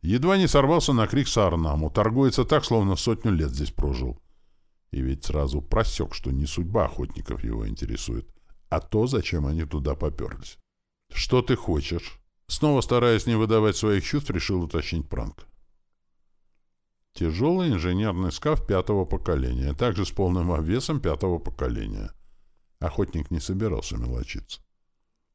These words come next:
"Но если всё получится, Пранк тоже в долгу не останется", — он кивнул. "Договор".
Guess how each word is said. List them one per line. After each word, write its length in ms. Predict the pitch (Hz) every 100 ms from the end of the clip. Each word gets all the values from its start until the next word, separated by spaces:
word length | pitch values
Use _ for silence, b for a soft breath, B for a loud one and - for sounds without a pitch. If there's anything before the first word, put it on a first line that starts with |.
| -
"Но 200 | 82 113
если 280 | 151 139 147
всё 200 | - 127
получится, 560 | 135 147 185 135 -
Пранк 380 | 101 127 120 -
тоже 240 | 113 76 67
в 60 |
долгу 300 | 65 69 65
не 100 | 65
останется", — 760 | 67 69 - 65 62 - - 64 - _ _
он 180 | - 69
кивнул. 460 | 160 69 110 98 - _ _ _ _ _ _ _ _ _ _ _ _ _ _ -
"Договор". 800 | 90 135 127 139 113 139 170